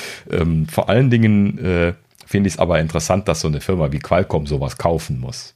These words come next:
ne? Also, dass die da nicht selber sagen, "Hey, guck mal, wir haben eine t-, richtig brummende Prozessorentwicklungsabteilung,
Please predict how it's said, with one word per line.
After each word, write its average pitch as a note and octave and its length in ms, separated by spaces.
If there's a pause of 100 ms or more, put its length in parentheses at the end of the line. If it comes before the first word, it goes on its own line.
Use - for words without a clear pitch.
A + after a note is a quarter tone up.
(140)
ne? B2+ 140 (140)
Also, B1+ 180
dass D2 160
die E2+ 80
da C#2+ 160
nicht D#2 180
selber F#2+ 320
sagen, D2+ 300
"Hey, G2 180
guck - 220
mal, D2 140
wir D2 100
haben D2 140
eine C#2+ 160
t-, - 160 (300)
richtig A2 340
brummende F2 560
Prozessorentwicklungsabteilung, D#2+ 1800